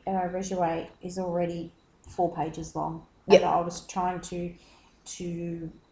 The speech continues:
Speaker 1: minimise it the best way you can. And I think sometimes too, don't be too fancy with your layout.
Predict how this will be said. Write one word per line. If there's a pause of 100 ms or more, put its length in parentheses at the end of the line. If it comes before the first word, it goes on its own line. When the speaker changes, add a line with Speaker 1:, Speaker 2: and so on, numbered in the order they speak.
(160)
Speaker 1:
minimise
it
the
best
way
you
can.
And
I
think
sometimes
too, (380)
don't
be
too
fancy
with
your
layout.